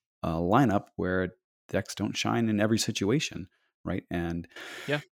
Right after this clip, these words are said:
Speaker 1: <sighs> if you think of the, the bar that a deck has to reach in Archon, you can, and that's maybe across a bunch of different criteria, you can bring decks that reach that bar in single criteria,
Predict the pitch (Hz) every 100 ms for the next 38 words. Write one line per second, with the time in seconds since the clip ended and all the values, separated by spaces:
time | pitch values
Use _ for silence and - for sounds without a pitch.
0 | _ _ _ - - - - - _ -
1 | - 110 127 123 101 104 98 - 104 107
2 | 104 101 95 90 92 95 - 95 - 95
3 | 98 - - 90 101 127 147 180 - _
4 | _ _ 110 127 - 143 131 117 117 -
5 | _ _ - 104 107 110 - 113 104 -
6 | 101 92 92 90 92 90 92 85 - 85
7 | - 127 95 87 90 _ _ - 113 -
8 | 98 92 92 90 104 110 95 90 - -
9 | - - 156 - 92 - 90 87 85 -
10 | 92 85 82 110 95 92 82 - - 80
11 | 82 92